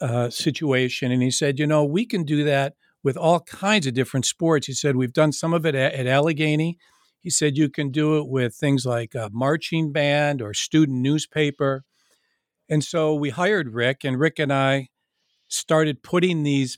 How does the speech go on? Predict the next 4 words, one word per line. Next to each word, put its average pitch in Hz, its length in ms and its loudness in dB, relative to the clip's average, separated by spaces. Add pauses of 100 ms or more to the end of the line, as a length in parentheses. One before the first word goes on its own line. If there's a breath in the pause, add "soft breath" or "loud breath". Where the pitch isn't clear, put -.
programs 143 640 2
together, 131 640 0 (400)
and, 143 380 0
um, 131 460 2